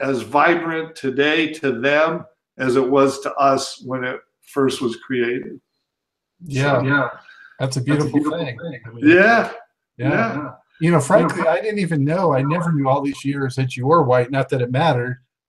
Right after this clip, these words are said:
Speaker 2: but I
Speaker 1: Right.
Speaker 2: just had no idea, you know?
Speaker 1: Yeah, no, I mean, I think I told you I met this, uh, I was at a, one of these P-Funk art shows, and, uh, I was with Stozo, Ron Edwards,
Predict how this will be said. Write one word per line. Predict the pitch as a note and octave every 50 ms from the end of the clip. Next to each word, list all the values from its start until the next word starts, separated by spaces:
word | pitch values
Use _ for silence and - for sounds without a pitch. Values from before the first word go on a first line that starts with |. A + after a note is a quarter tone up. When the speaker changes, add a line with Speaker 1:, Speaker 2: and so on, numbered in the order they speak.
| _ _
Speaker 2:
but | A#2+ B2+ C3+ D3+
I | D#3+ D#3+ D3+
Speaker 1:
Right. | C#3+
Speaker 2:
just | C3 - - -
had | C#3+ C#3 C3+
no | C#3+ C#3
idea, | C#3+ C#3+ C#3 D#3+ F#3+ F#3+ C3+ - _ _ _ _ _ -
you | B2
know? | B2 C#3 C#3+ D3+
Speaker 1:
Yeah, | - A3 B3+ C4+ C#4+ C#4 A#3+ A3 F3+ E3
no, | F#3+
I | A3 A#3 A3+ F#3+ F#3 F#3+
mean, | F#3+ F3+ F3+ F3+ F3+ F3+ F3 - C#3+
I | E3 F3
think | E3+ - F#3+ F#3 F3+ F3
I | E3+ D3+ D3
told | D3+ - D3+ D#3+ D#3+ D#3 D3+
you | D#3 C#3+
I |
met | C#3+ C#3+ D3+ D3+ D3+ -
this, | D3+ C3+ C3 - - - _ _ _ _ _ _ _ _ _ _ _ -
uh, | C#3 C3+ C3 C3
I | C3 C#3+
was | C#3 C#3 C3 C#3
at | D3+ C#3+
a, | C#3+ C3+ C3+ C#3 C#3
one | B2+ C#3+ C#3+ C#3
of | C#3
these | C3+ B2+ A2+ -
P-Funk | - - E3 D#3+ D3 - E3 C#3+ C#3 C3+ - -
art | D3 D3 D3+ D#3 D#3 D3+ -
shows, | - - - D#3 C#3 C3 C3 C3 C3 B2+ A#2 A#2+ - -
and, | B2 B2 B2 B2 A#2+ A#2+ A#2+ _ _ _ _ _ _ _ _ _ _ _ _ _ _ _ _
uh, | - - C#2+ C#2+ - C#3+
I | D3 C#3+
was | C#3 C3+ C3 B2
with | C3 D3 C#3+ C3+ - - -
Stozo, | - - - - - - E3 E3 E3 D#3+ C#3+ D3 D3 C3+ B2+ B2+ B2+
Ron | C3+ D3 D3 C#3+ C#3+ C#3+
Edwards, | D3 D3+ C#3+ C3 C3+ C3+ B2+ B2+ A#2+ A2+ - -